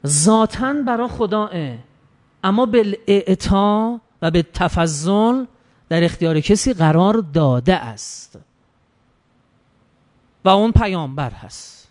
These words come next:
و انبیا. اصل این قصه در عالم خارج اتفاق افتاده است،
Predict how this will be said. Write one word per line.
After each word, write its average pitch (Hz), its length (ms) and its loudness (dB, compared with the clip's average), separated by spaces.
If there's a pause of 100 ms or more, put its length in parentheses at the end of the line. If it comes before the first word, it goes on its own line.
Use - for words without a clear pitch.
(140)
و 156 40 -6
انبیا. 120 560 -8 (2250)
اصل - 280 0
این 262 220 2
قصه 226 240 0
در 247 160 0
عالم 190 340 -4
خارج 175 480 -2
اتفاق 214 680 -4
افتاده 151 800 0
است، - 500 -12